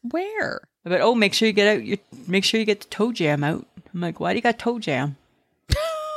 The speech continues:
Speaker 2: Right? What the fuck is toe jam?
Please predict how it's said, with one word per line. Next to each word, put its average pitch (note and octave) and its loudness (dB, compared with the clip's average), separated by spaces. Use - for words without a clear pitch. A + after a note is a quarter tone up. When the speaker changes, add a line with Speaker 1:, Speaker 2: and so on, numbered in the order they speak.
Speaker 2:
Right? F3+ 2
What G#3+ -6
the A#3 0
fuck B3+ 2
is - 0
toe A#3+ 2
jam? D3 0